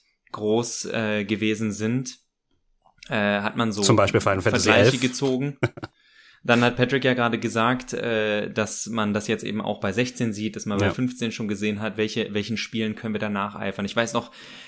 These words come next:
Speaker 1: bevor Lightning Returns, Doppelpunkt Final Fantasy dreizehn
Speaker 2: <laughs>
Speaker 1: rausgekommen ist, hat das Studio auch rela-,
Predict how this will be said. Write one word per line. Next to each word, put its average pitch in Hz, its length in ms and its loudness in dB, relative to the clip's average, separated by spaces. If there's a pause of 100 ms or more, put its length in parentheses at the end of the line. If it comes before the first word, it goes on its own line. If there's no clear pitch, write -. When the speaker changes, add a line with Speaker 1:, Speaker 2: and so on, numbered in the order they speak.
(540)
Speaker 1:
bevor 147 580 0
Lightning 131 420 2
Returns, 139 880 0
Doppelpunkt 123 680 0
Final 110 320 0
Fantasy 101 400 -6
dreizehn 101 540 -4
Speaker 2:
<laughs> 127 340 8
Speaker 1:
rausgekommen 123 720 4
ist, 123 340 -4 (720)
hat 117 180 0
das 123 140 2
Studio 131 280 2
auch 127 340 4
rela-, 127 300 2